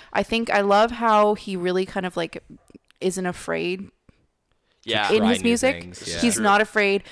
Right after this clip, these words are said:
Speaker 1: I've heard something different on every album that I've listened to. And
Speaker 2: Yeah.
Speaker 1: I find that he's just creatively, you know, as a creator, not just an artist,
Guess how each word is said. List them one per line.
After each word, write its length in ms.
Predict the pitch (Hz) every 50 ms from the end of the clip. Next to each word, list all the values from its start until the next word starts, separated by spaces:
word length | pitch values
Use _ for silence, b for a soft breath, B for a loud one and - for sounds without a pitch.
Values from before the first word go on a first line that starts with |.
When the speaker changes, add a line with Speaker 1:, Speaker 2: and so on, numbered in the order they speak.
| B B B
Speaker 1:
I've 240 | - 196 202 185 - -
heard 420 | 202 - - 240 247 247 247 220 -
something 340 | - 226 214 202 226 208
different 320 | 185 185 190 - 202 185 180
on 100 | 180 175
every 280 | 175 180 175 185 180
album 380 | 170 170 170 170 170 180 180 185
that 100 | 185 185
I've 120 | 190 185 185
listened 340 | 196 202 - - 202 202 -
to. 320 | - 214 208 208 214 220 B B B B B B
And 120 | - 185 180
Speaker 2:
Yeah. 40 | 185
Speaker 1:
I 40 |
find 280 | 180 - 202 196 202 196
that 80 | 190 180
he's 220 | 196 196 190 -
just 160 | 196 185 -
creatively, 720 | - - 202 190 196 214 208 196 175 151 131 98 98 170 170 _ _ _ -
you 100 | - 180
know, 100 | 175 165
as 140 | 170 175 165 175
a 40 |
creator, 500 | 175 - - 180 175 170 170 170 170 170
not 180 | 170 170 170 170
just 200 | - 190 - -
an 60 | 185
artist, 540 | 165 160 165 - - - 175 - - -